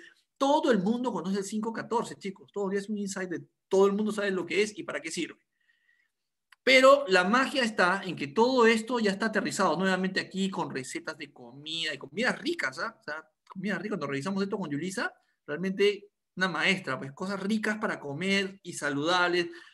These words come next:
bajas en calorías, ricas en fibra, ricas en nutrientes, los productos, etcétera. Incluso hay una versión, este, keto, ¿no? La mito y la keto, ¿sí? La mito y la keto. No son chicas, no son las versiones, ¿no? La Active Mito y la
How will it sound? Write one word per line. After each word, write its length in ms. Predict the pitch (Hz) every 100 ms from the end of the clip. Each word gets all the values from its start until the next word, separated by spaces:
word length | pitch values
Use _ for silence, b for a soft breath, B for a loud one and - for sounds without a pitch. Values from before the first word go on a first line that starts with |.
| B
bajas 380 | - 180 175 170
en 80 | 160
calorías, 680 | 139 135 185 185 180 170 175
ricas 360 | 180 190 160
en 140 | 139 135
fibra, 680 | 196 196 180 170 170 170 - B B B
ricas 340 | 160 190 185 170
en 100 | 151
nutrientes, 880 | 135 180 196 190 175 180 175 170 b b b
los 280 | 196 208 196
productos, 760 | 156 139 170 190 190 185 139
etcétera. 380 | 139 135 190 180
Incluso 260 | 139 170 170
hay 120 | 170
una 140 | 175
versión, 420 | 160 135 - 175 175
este, 640 | 170 - 139 135 139 139
keto, 360 | 190 190 135 127
¿no? 320 | 156 254 _ _ _ -
La 160 | 135
mito 400 | 170 226 226 226
y 80 | 143
la 140 | 131
keto, 280 | - 131 - _ _ _ _ _
¿sí? 360 | - 139 190 - _ -
La 100 | 135
mito 360 | 147 208 247 -
y 60 | -
la 120 | 127
keto. 180 | - 190
No 60 |
son 140 | 185 190
chicas, 380 | 226 214 170
no 100 | 147
son 220 | 151 165 160
las 100 | 147
versiones, 400 | 135 151 131 123
¿no? 280 | 180 - b b b b
La 260 | 135 127 160
Active 300 | 170 165 143
Mito 460 | 262 277 381 - -
y 140 | 214
la 340 | 202 254 359